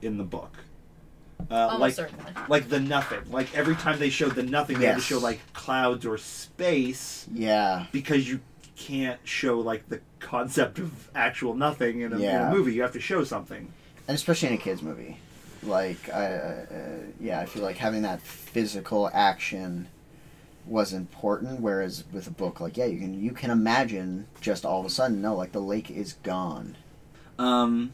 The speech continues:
Speaker 1: I don't know, did anyone else have any other, like, specific thoughts about the, any scenes or characters or stuff that, like, stuck out or anything like that?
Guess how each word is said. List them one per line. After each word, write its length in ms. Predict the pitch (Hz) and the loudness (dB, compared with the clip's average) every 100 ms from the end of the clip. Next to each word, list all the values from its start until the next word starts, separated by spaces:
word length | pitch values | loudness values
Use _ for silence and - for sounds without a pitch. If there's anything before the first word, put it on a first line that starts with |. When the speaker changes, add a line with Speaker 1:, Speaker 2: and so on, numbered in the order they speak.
| - - - - - - | -12 -20 -20 -20 -18 -6
Speaker 1:
I 40 | 151 | -2
don't 80 | 165 | 2
know, 60 | |
did 80 | 123 | 2
anyone 200 | 139 143 | 2 2
else 140 | 131 139 | -2 -4
have 120 | 123 | -4
any 140 | 123 | -2
other, 280 | 117 117 113 | 0 0 0
like, 240 | 110 107 | 0 -2
specific 420 | - - - - - | -4 -10 -10 -12 -8
thoughts 400 | 104 - 165 139 | -4 -2 -4 -6
about 300 | 117 107 113 | -6 -6 -6
the, 600 | 110 110 110 110 117 160 - - - - | -4 -2 -4 -4 -6 -10 -16 -20 -16 -4
any 160 | 123 117 | -2 0
scenes 720 | - - 120 123 127 139 127 | -2 2 2 4 4 4 4
or 320 | 117 113 107 | 4 4 4
characters 580 | 110 - 120 120 127 123 | 0 0 0 2 2 2
or 60 | 110 | 0
stuff 300 | - 120 113 | -4 -4 -2
that, 80 | 107 | -6
like, 160 | 110 | -6
stuck 300 | - 110 113 | -8 -8 -4
out 240 | 110 117 120 | -4 -2 -2
or 220 | 120 123 | -4 -4
anything 260 | 123 127 117 | -6 -6 -6
like 140 | 120 - | -6 -4
that? 280 | 127 127 | -2 -4